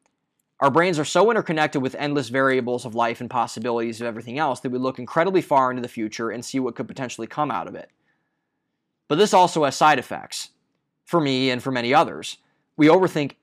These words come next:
every fucking thing. We see all the ways we can fall before we see where we could potentially stand. We psych ourselves out of every action that we paralyze ourselves from taking any actions at all,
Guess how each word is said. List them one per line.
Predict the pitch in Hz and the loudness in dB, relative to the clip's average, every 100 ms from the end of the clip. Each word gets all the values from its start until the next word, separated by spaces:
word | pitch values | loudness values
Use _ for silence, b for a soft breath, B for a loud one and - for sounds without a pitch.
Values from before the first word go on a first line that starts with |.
| - | -4
every | 151 156 123 127 127 | 0 0 -2 -4 -4
fucking | - 120 107 110 | -2 -2 -2 -8
thing. | 117 156 117 76 67 _ _ _ _ _ _ _ _ | -2 -2 -2 -6 -16 _ _ _ _ _ _ _ _
We | - 151 | -2 -2
see | 208 202 | 0 4
all | 156 208 | 6 6
the | 208 | 6
ways | 156 147 131 | 4 2 0
we | |
can | 135 | -4
fall | - 131 117 | 0 0 2
before | 120 117 135 | -2 -4 -4
we | 127 | -4
see | - 139 | -4 -2
where | 127 120 | 0 -2
we | 117 | -4
could | 117 | -8
potentially | 127 120 - 113 110 | -8 -8 -8 -10 -8
stand. | - 156 101 52 50 _ _ _ _ _ - | -6 -6 -6 -14 -20 _ _ _ _ _ -4
We | 143 | 2
psych | 190 220 | 4 6
ourselves | 226 - 175 151 | 4 4 4 4
out | 147 | 2
of | 131 | 2
every | 139 151 | 0 0
action | 127 123 - 123 | 2 2 0 -8
that | |
we | 113 | -6
paralyze | - 143 135 127 120 | 0 0 2 0 -2
ourselves | 123 127 117 117 | -6 -4 -4 -6
from | 117 | -8
taking | 123 117 | -8 -8
any | 113 110 | -6 -6
actions | 92 - 117 | -6 -8 -10
at | 120 | -2
all, | 151 147 50 - | 0 0 -2 -16